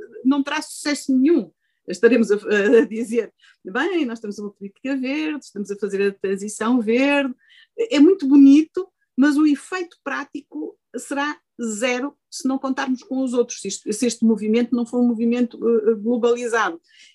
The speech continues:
E temos que, eh, olhar para os países, eh, que est-, vizinhos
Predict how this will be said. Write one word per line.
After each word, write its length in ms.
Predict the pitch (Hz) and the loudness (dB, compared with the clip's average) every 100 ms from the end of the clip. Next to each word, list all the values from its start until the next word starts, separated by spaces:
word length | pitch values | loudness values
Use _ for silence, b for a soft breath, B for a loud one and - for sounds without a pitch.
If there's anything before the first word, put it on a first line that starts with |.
| - | 0
E 140 | 233 | 2
temos 360 | 226 220 214 - - | 4 2 2 -6 -2
que, 320 | 247 254 269 214 | 4 4 4 6
eh, 360 | 226 226 220 220 220 - | 8 8 6 0 -6 -10
olhar 640 | - 220 220 240 226 202 190 _ | -6 -4 -2 -2 -2 -4 -10 _
para 480 | 214 208 190 180 165 | -8 -6 -6 -8 -10
os 280 | 214 214 - | -10 -10 -8
países, 960 | - 208 214 208 180 170 165 156 - - | -6 -4 -4 -6 -4 -2 -2 -6 -16 -10
eh, 380 | 165 160 165 160 | -8 -6 -8 -12
que 140 | - | -18
est-, 360 | - - - 190 | -20 -18 -12 -8
vizinhos 840 | 175 220 190 196 196 190 226 311 | 0 0 0 -2 -4 -2 -4 -6